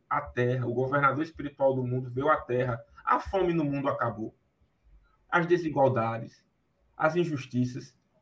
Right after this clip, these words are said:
Sabe por que não? Porque não é e-, não era, não é esse o propósito, que as coisas resolvam com o estalar de dedos. Então, o propósito, é, do Cristo era nos despertar a partir do seu exemplo.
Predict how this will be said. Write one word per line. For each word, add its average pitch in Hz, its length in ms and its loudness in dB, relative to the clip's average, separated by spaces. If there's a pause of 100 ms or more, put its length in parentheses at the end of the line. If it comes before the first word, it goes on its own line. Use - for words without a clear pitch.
Sabe 294 260 0
por 202 140 -4
que 180 100 6
não? 202 200 0
Porque 208 240 -4
não 233 120 2
é 202 240 2
e-, - 220 -6
não 190 120 -4
era, 233 300 4
não 208 180 2
é 214 240 2
esse - 160 -4
o - 60 -8
propósito, 151 580 2
que 170 80 -2
as 165 160 2
coisas 175 320 -2
resolvam 165 420 0
com 190 120 -10
o 214 40 -6
estalar 208 340 4
de - 80 -6
dedos. 156 500 -4 (800)
Então, 208 360 2
o 202 100 -2
propósito, 208 840 4
é, - 180 -8 (180)
do 143 240 -2
Cristo 196 540 -2
era 170 160 6
nos 208 260 0
despertar 139 880 0
a - 120 -2
partir - 300 0
do 143 120 -4
seu 196 260 0
exemplo. 131 580 -4